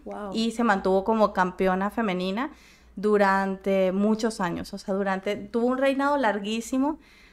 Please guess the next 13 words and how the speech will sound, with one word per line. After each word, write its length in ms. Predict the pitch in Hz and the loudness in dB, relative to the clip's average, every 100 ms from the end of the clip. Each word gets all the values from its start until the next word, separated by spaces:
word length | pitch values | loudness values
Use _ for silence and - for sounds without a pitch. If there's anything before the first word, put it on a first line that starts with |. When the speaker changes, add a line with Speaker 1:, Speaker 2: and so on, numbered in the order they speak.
| - - | -20 4
Speaker 2:
hasta 540 | 214 220 240 - 269 | 6 6 4 4 4
mil 200 | 254 226 | 6 2
novecientos 520 | 214 208 196 202 196 208 | 2 2 2 -2 -4 -4
sesenta 340 | 220 214 202 | -4 -4 -6
y 40 | |
cinco, 400 | 196 214 208 262 | -4 -4 -2 -2
que 100 | 254 | -2
es 140 | 202 - | -4 -4
cuando 420 | - 214 233 247 | -6 -4 -2 -4
empieza 540 | 233 208 208 196 233 233 | -4 -4 -4 -4 -4 -8
quizás 420 | 214 - 196 208 | -8 -8 -8 -4
en 140 | 220 | -4
Cuba 460 | 220 233 233 240 | -2 -2 0 -2